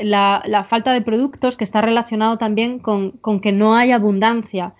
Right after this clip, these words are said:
Y la figura arquetípica también está conectada con abundancia, con abastecer. Entonces, eh, de repente nos fijamos en que nos llama la atención que no hay suficiente, ¿no? Fal-, no hay abundancia, que es también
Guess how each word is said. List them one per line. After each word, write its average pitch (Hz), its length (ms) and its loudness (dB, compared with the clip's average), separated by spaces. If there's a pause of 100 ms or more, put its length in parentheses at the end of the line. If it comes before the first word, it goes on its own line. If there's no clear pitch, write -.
(360)
Y 202 480 2
la 208 200 2
figura 214 260 2
arquetípica 233 640 -2
también 214 400 0
está 220 240 -4
conectada 233 460 0
con 220 200 -6
abundancia, 208 600 -2
con 196 120 -6
abastecer. 196 680 -4
Entonces, 196 480 -4 (260)
eh, 190 420 2
de 208 80 2
repente 214 920 0
nos 214 220 -2
fijamos 220 560 -2
en 214 220 -4
que 196 340 -2
nos 190 100 0
llama 202 180 0
la 208 40 2
atención 220 320 -2
que 202 160 -2
no 202 260 2
hay 233 200 2
suficiente, 190 720 -6
¿no? 220 500 0
Fal-, 202 300 0
no 214 220 0
hay 262 160 2
abundancia, 185 800 -8
que 185 80 -10
es 185 80 -16
también 190 400 -6